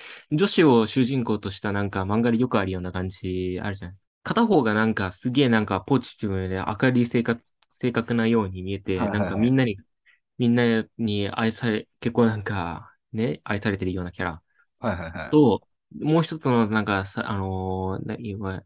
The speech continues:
Speaker 1: 対となる女の子
Speaker 2: うん。
Speaker 1: は、なんかちょっとなんか、あのー、ちょっとなんかクール、
Speaker 2: ま、そう、
Speaker 1: クールでなんか、
Speaker 2: クールでちょっと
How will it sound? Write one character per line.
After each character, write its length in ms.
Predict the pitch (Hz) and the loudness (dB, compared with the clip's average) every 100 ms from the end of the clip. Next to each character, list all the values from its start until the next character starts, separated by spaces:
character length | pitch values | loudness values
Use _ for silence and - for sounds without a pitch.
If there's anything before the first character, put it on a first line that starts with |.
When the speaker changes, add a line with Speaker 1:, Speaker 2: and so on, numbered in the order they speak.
| - | -2
Speaker 1:
対 160 | 120 113 | 0 2
と 80 | |
な 100 | 107 | 2
る 220 | 95 85 80 - | 0 -4 -10 -6
女 200 | 98 92 | -4 -4
の 80 | 85 | -4
子 240 | 95 117 _ _ - | -6 -6 _ _ -2
Speaker 2:
う 80 | |
ん。 260 | 110 95 76 - - | 0 0 -6 -14 -6
Speaker 1:
は、 240 | 156 156 123 | 2 4 4
な 120 | 131 | 2
ん 40 | |
か 120 | 127 120 | 2 2
ち 100 | 139 | 0
ょ 40 | |
っ 20 | |
と 100 | 123 | 0
な 80 | 123 | 0
ん 60 | 117 | 0
か、 380 | 113 98 90 - | 0 -2 -2 -4
あ 40 | |
の 80 | 98 | -2
ー、 1500 | 95 95 95 95 95 95 92 92 92 92 92 95 92 92 92 | -2 0 0 0 0 -2 -4 -4 -6 -6 -6 -8 -8 -10 -12
ち 100 | 98 | -14
ょ 20 | - | -6
っ 20 | |
と 100 | 117 | 0
な 80 | 131 | 0
ん 40 | |
か 100 | 117 | 0
ク 220 | 107 156 131 | 2 4 6
ー 20 | |
ル、 340 | 101 90 87 _ | 4 2 -4 _
Speaker 2:
ま、 60 | - | 2
そ 0 | |
う、 20 | |
Speaker 1:
ク 100 | 156 | 4
ー 20 | 117 | 4
ル 40 | |
で 100 | 110 98 | 2 0
な 100 | 98 | -2
ん 80 | |
か、 20 | 92 | -4
Speaker 2:
ク 80 | |
ー 20 | |
ル 0 | |
で 0 | |
ち 0 | |
ょ 40 | |
っ 20 | |
と 60 | 95 | -2